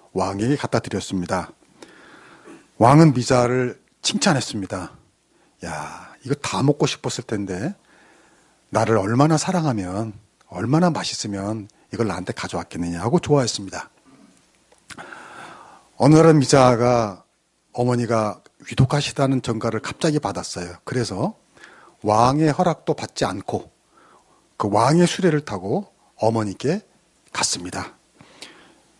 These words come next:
이건 국법으로 사형감이에요. 왕의 수레를 말도 없이 타고 갔으니까. 그런데도 <clears throat> 왕은 미자를 칭찬합니다.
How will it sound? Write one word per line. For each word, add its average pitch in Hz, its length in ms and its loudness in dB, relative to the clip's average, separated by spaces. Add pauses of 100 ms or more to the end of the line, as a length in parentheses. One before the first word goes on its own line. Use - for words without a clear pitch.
(220)
이건 143 480 6 (280)
국법으로 135 840 6
사형감이에요. 117 920 2
왕의 123 380 2
수레를 131 280 -2
말도 107 220 -2
없이 - 120 -6
타고 117 140 -2
갔으니까. 92 560 -8
그런데도 160 720 4
<clears throat> - 1200 -4
왕은 107 340 -2
미자를 98 360 -4
칭찬합니다. 107 680 -2